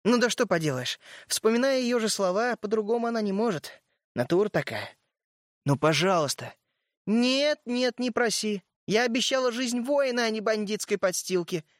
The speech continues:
И, встряхнув белокурой гривой, гордо задрала носик. «Ладно, но можно задать вопрос?»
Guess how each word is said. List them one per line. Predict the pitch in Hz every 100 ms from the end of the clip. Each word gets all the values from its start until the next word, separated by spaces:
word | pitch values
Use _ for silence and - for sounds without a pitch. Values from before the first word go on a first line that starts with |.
| _ _
И, | 196
встряхнув | - 214 - 240
белокурой | 202 214 196 233 214
гривой, | 180 240 277
гордо | 214 208 240 233
задрала | 202 175 165 170
носик. | 143 107 - - - _ _ _ _ _ _ -
«Ладно, | 113 120 131 165 139 - _ _ _ _
но | 180
можно | 233 277 254
задать | 233 208 180
вопрос?» | 156 139 78 - -